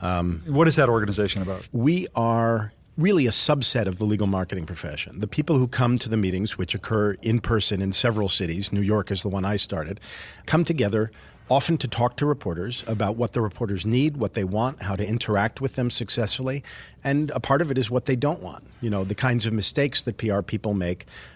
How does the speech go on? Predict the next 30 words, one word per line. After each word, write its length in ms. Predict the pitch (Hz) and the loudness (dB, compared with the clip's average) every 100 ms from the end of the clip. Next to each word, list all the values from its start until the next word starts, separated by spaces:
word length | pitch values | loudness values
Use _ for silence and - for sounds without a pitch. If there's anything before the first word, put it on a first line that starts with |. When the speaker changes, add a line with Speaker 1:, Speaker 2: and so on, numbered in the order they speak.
| - | -14
Speaker 1:
um, 400 | 98 98 95 95 95 | -4 -2 -2 -4 -4
that 200 | 110 104 | -2 0
turn 200 | - 127 | 2 2
off 380 | 120 135 - - - | 4 2 0 -8 -10
the 80 | 98 | -8
press 340 | - 87 - | -4 -2 -2
and 100 | 101 | -2
have 140 | 87 90 | -4 -2
the 120 | 104 | 0
opposite 420 | 104 120 98 104 | 0 -2 -2 -4
of 100 | 87 | -4
the 80 | 90 | -6
desired 460 | 82 92 90 85 80 | -6 -2 0 0 -2
effect. 400 | - - - - - - - - - | -6 -10 -12 -18 -20 -20 -20 -20 -10
Um, 400 | 98 95 92 98 - | -6 -4 -2 -6 -2
L 120 | 135 | 2
F 140 | 135 165 | 2 2
M 100 | 135 | 0
P 160 | 139 | 0
is 120 | 143 | 2
also 280 | 131 123 151 | 2 2 2
a 40 | 135 | 2
networking 540 | 127 - 127 - 123 | 2 0 -4 -2 -2
opportunity. 560 | 117 - 113 110 101 127 | -2 -4 -6 -4 -2 0
We 140 | 117 | 2
like 200 | 107 104 | 2 0
to 80 | - | 0
meet 260 | 107 117 - | 0 0 -2
our 140 | 104 95 | -2 -2
peers. 500 | - 85 90 120 | -4 -4 -4 -6